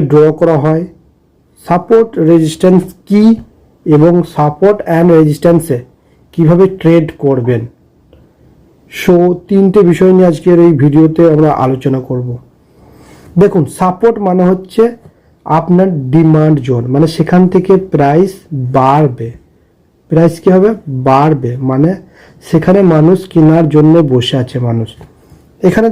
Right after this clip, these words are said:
দেখুন, এই প্রাইসটা দেখুন, এটা হচ্ছে আমি ড্র করে, এটা হচ্ছে আদানি স্টক, আমি just এক্সাম্পল জন্য নিয়েছি। এটা উইকলি টাইম ফ্রেম, টাইম ফ্রেম আছে, মানে আপনারা যদি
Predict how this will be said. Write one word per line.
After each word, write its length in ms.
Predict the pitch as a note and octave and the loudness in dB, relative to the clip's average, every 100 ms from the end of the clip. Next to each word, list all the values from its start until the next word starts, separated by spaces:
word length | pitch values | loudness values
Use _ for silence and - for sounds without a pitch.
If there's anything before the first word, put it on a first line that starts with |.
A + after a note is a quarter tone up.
| F#3 | -2
দেখুন, 200 | F3+ F#3+ F3+ | -2 -2 0
এই 80 | F#3 F3+ | 0 2
প্রাইসটা 360 | D#3+ D3+ - D3 | 0 0 -2 -2
দেখুন, 220 | B2+ C#3 D3+ - _ _ _ _ _ - - _ _ _ _ | -2 -6 -10 -10 _ _ _ _ _ -20 -20 _ _ _ _
এটা 200 | A3 A#3+ A3 | -4 0 -4
হচ্ছে 160 | G3+ G#3+ | 0 0
আমি 120 | G#3+ G3 | 0 2
ড্র 80 | E3 F3+ | 2 0
করে, 120 | F3+ F#3+ E3+ | 0 0 0
এটা 120 | G3+ | 0
হচ্ছে 160 | F3+ F3+ D#3+ | 0 0 0
আদানি 220 | D3+ E3 E3 | 0 0 -2
স্টক, 260 | D#3+ D3 D3 C#3 | -2 -2 0 0
আমি 160 | C#3+ D3 - E3+ C#3+ | 0 0 -2 -4 0
just 200 | D3+ - D3 | 0 0 -2
এক্সাম্পল 380 | C3 D3+ D#3 D3+ | 0 0 0 0
জন্য 140 | D3+ D#3 C#3+ | 2 2 0
নিয়েছি। 240 | C#3+ C#3+ E3+ - - | 0 -2 -4 -6 -8
এটা 120 | D#3 E3 D#3 | -2 0 2
উইকলি 280 | D#3+ E3 D#3+ D3+ | 2 0 -2 0
টাইম 140 | C#3 C3+ | -2 0
ফ্রেম, 160 | D#3 C#3+ D3+ - - E3+ | -2 -2 -6 -10 -10 -4
টাইম 120 | C#3+ C#3+ | -2 0
ফ্রেম 140 | D#3 D#3 | 0 0
আছে, 140 | C#3 D#3 D#3 - - - E3+ | 0 -6 -8 -18 -20 -6 -2
মানে 140 | F3+ F#3 | 2 0
আপনারা 200 | F3 F3+ F3 | 0 0 0
যদি 120 | F3 | 0